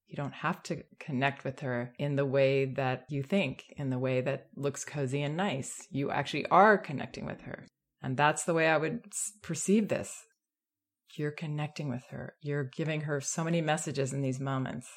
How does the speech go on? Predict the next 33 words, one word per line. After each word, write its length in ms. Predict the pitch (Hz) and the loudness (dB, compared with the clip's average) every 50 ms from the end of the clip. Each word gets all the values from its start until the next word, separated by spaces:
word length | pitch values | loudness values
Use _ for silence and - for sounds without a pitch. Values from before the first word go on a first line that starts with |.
| - | -4
While 200 | - 151 151 151 | 2 6 6 6
she's 220 | 151 - 196 170 - | 6 4 2 2 2
screaming, 420 | - 180 214 214 180 165 147 139 | 6 6 8 8 8 6 4 2
you're 120 | 143 147 | 2 2
giving 260 | 147 147 139 143 143 151 | 2 2 2 2 0 0
her 120 | 170 160 | -2 -2
the 120 | 156 165 | -2 -2
message, 640 | 151 156 156 160 165 - 147 131 127 127 - - - - _ _ _ _ _ _ _ _ _ _ - | -2 -2 -2 -4 -4 -4 -4 -4 -4 -4 -6 -12 -12 -16 _ _ _ _ _ _ _ _ _ _ -8
"I 80 | - 135 | -6 -4
don't 200 | 135 135 135 - | -4 -4 -4 -6
desert 360 | 143 135 - 143 139 147 - | -8 -6 -4 -2 -2 -2 0
you. 360 | - 175 190 202 208 208 208 | 2 4 4 6 6 4 4
I 120 | - 135 131 | 2 2 0
don't 180 | 131 127 - | 0 -2 -4
try 160 | - - - | -6 -8 -8
to 80 | - 127 | -8 -8
stop 460 | - - - 175 180 180 180 - - | -8 -8 -6 -4 -4 -4 -4 -4 -2
you. 320 | 196 175 175 170 165 170 - | 0 0 2 2 0 0 -2
I'm 200 | - - 131 131 | -2 -2 -2 -2
not 280 | 131 143 143 - - - - | -2 -2 -4 -6 -6 -6 -6
uncomfortable 560 | 135 127 123 - - 156 - - 180 196 196 | -6 -6 -6 -6 -8 -6 -4 -2 0 0 2
with 140 | 196 196 196 | 2 2 0
your 100 | 190 185 | -2 -4
feelings. 840 | 190 - - 190 175 175 175 175 170 170 175 185 190 190 - - _ _ _ _ _ _ _ _ _ _ _ _ _ _ _ _ - | -4 -4 -4 -2 -2 -2 -2 -2 -2 -2 -2 -4 -4 -6 -10 -18 _ _ _ _ _ _ _ _ _ _ _ _ _ _ _ _ -10
I'm 340 | - 131 131 127 127 131 127 - | -8 -6 -4 -4 -4 -6 -4 -4
okay 400 | 143 135 135 - - 165 156 156 | -6 -6 -6 -8 -10 -8 -8 -6
with 200 | 151 143 - - | -8 -10 -10 -8
them. 360 | - - - - - 170 - _ _ _ - | -10 -8 -8 -8 -10 -12 -14 _ _ _ -8
And 120 | 139 139 | -6 -2
therefore, 360 | 135 143 143 143 - 165 160 | -2 -2 -2 -2 -2 -4 -2
you 220 | 151 151 151 165 165 | 0 0 0 0 0
can 180 | 165 175 143 | -2 -2 -2
be 180 | 127 143 127 131 | -2 -2 -2 -4